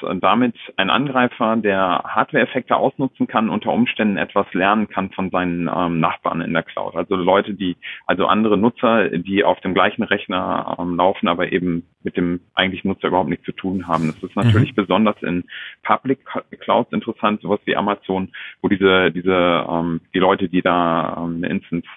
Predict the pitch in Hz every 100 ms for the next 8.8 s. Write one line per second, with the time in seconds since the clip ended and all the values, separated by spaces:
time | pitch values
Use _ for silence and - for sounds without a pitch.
0 | - 98 131 - 113 107 - - - -
1 | 92 90 - 92 - 87 92 82 - -
2 | 78 78 78 - - 78 80 71 - 95
3 | - 113 90 - - - 90 - 98 104
4 | 98 - 101 95 107 113 - 104 98 98
5 | - 98 98 - - 90 - - 85 85
6 | - - 87 - - - - - - 85
7 | - - 87 - - - 120 147 _ -
8 | - - - 104 98 98 101 104